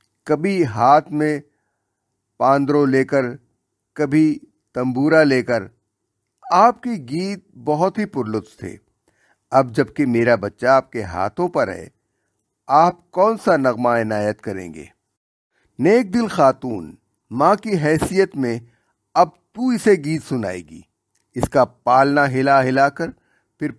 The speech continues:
परिंदे और दरिया इसे गीत सुनाएंगे। यूं तो ये तलवारों और गोलियों से भी गीत सुनेगा, लेकिन सबसे अच्छा और खूबसूरत तरीन गीत तो इसे इसकी दुल्हनी सुनाएगी। तो फिर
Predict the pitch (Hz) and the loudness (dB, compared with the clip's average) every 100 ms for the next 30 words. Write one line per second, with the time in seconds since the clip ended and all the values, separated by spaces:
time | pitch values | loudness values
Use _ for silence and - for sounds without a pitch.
0 | - 156 180 185 185 185 160 131 110 156 | -4 0 0 2 2 4 0 -2 -2 0
1 | 240 208 160 160 120 127 - 110 95 95 | 2 2 2 -2 -2 -6 -6 -10 -8 -10
2 | 95 92 - _ _ _ _ _ 104 127 | -12 -14 -18 _ _ _ _ _ -8 -2
3 | 185 196 - 185 180 170 160 165 147 131 | 0 0 -2 0 2 2 0 0 0 2
4 | 127 139 170 170 143 107 131 143 180 190 | 4 4 4 0 -2 -4 -4 -4 -2 -2
5 | 175 147 139 110 123 - 113 104 98 110 | -2 -2 -4 -4 -8 -6 -8 -6 -4 -6
6 | - _ _ _ _ _ - 135 175 220 | -6 _ _ _ _ _ -6 -2 -2 -2
7 | 208 - - 202 202 - 202 - 165 - | -8 -10 -4 -2 -2 0 0 0 -6 0
8 | 185 160 139 - 160 - 170 165 - 143 | 2 2 -2 -4 -6 -2 -2 -2 -2 -2
9 | 139 123 107 147 - - 104 - _ _ | -2 -4 -4 -6 -6 -10 -10 -10 _ _
10 | _ _ _ _ _ _ _ - 165 - | _ _ _ _ _ _ _ -4 -2 2
11 | 175 143 - 156 120 143 139 165 - 123 | 2 2 -2 -4 -2 -2 0 -2 -4 -6
12 | 98 80 - 87 - _ _ _ _ _ | -6 -8 -16 -20 -20 _ _ _ _ _
13 | _ _ _ _ _ _ _ 120 117 156 | _ _ _ _ _ _ _ -6 0 0
14 | 160 | 0